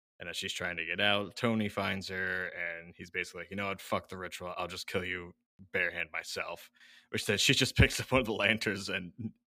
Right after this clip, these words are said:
knocks him the fuck out, and then throws the lantern on the ground and, uh, sets the room on fire. She basically, like, kinda makes her way back to the ritual room where, uh, Becky, Andy McDowell, finds her, and they end up having, like, quite the fight,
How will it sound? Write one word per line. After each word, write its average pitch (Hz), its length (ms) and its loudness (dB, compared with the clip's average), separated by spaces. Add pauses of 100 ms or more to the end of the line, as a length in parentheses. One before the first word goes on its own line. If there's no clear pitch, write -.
(160)
knocks 101 300 -2
him 107 100 4
the 95 80 -2
fuck - 380 2
out, 92 360 6
and 95 100 -4
then 90 240 -2 (580)
throws 113 260 6
the 107 60 2
lantern 92 340 0
on 87 40 -10
the 87 60 -12
ground 85 340 -6
and, 82 200 -10
uh, 85 140 -8
sets - 280 -6
the 90 100 -12
room 80 200 -14
on 85 100 -20
fire. - 360 -10 (600)
She - 220 0 (140)
basically, 113 580 4
like, 95 200 -2
kinda 95 240 0
makes 92 200 -2
her 98 60 -6
way 90 120 -2
back 90 300 -4
to 92 100 -6
the 85 200 -8
ritual 92 320 -8
room 87 280 -10
where, 82 400 -6
uh, 82 220 -4 (680)
Becky, 98 560 4 (180)
Andy 85 240 -2
McDowell, 95 300 -2
finds 87 320 -2
her, 85 360 -6
and 82 460 -6 (640)
they 104 160 8
end 92 100 4
up 87 100 -6
having, 87 320 -4
like, 82 260 -8 (440)
quite 98 280 4
the 87 60 -10
fight, 90 380 0